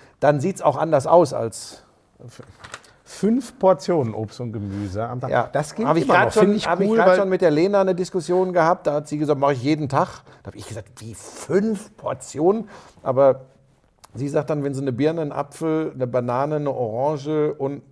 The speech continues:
Speaker 1: äh, drei Trauben ins Müsli tut,
Speaker 2: Mhm.
Speaker 1: wobei das ist ein riesen Müsli, eine ganze Banane, eine ganze Birne, einen ganzen Apfel,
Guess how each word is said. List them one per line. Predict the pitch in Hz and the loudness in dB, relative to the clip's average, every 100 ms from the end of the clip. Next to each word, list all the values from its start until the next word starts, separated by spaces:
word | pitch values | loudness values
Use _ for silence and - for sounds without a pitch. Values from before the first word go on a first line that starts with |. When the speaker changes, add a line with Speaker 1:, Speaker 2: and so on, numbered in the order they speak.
| - | -12
Speaker 1:
äh, | 127 123 120 107 - 123 | -6 -4 -4 -8 -16 -10
drei | 123 131 131 127 - | -2 2 2 -2 -8
Trauben | 120 143 170 247 - | 4 6 6 0 -8
ins | 139 107 | -8 -4
Müsli | 143 170 233 | -2 -2 -4
tut, | 208 277 427 | -4 -4 -6
Speaker 2:
Mhm. | 95 90 95 143 214 _ _ _ _ _ _ _ | -10 -14 -10 -10 -12 _ _ _ _ _ _ _
Speaker 1:
wobei | _ 90 | _ -20
das | 87 - | -18 -18
ist | - | -18
ein | 92 | -18
riesen | 107 117 110 107 | -16 -14 -12 -12
Müsli, | 117 - | -12 -14
eine | 87 85 | -20 -16
ganze | 101 139 135 | -14 -12 -10
Banane, | 131 113 101 110 | -10 -10 -10 -10
eine | 110 98 | -10 -10
ganze | 101 139 127 | -12 -12 -14
Birne, | 120 117 117 | -10 -8 -8
einen | 110 | -8
ganzen | 110 120 117 | -10 -10 -12
Apfel, | 123 - 185 | -14 -10 -10